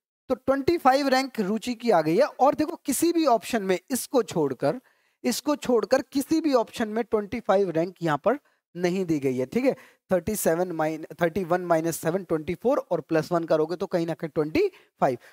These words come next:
तो क्या रूपा की रैंक निकालने की जरूरत है? हमने कहा नहीं, बिल्कुल नहीं है, क्योंकि एक ही आंसर है जिसमें ट्वेंटी फिफ्थ रैंक हमें दिख रही है, जो कि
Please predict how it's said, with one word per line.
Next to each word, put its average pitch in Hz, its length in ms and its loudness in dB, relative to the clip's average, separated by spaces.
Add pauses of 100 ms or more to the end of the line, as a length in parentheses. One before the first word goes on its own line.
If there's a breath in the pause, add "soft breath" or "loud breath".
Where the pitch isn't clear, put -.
(140)
तो 330 40 -2
क्या - 400 2
रूपा 254 320 2
की 294 120 0
रैंक 277 240 0
निकालने 262 320 2
की 254 80 -2
जरूरत 254 280 0
है? 202 120 2
हमने 170 280 -4
कहा 170 100 4
नहीं, 123 300 -4
बिल्कुल 233 320 0
नहीं 277 180 0
है, 311 60 -2 (240 loud breath)
क्योंकि 233 260 -4 (140)
एक 269 200 0
ही 269 100 0
आंसर 202 320 2
है 240 80 4
जिसमें 254 280 -4
ट्वेंटी 226 340 -4
फिफ्थ - 260 -8
रैंक 185 200 -2
हमें 175 200 -2
दिख 170 180 -6
रही 160 160 0
है, 220 80 4
जो 165 160 -4
कि 370 240 0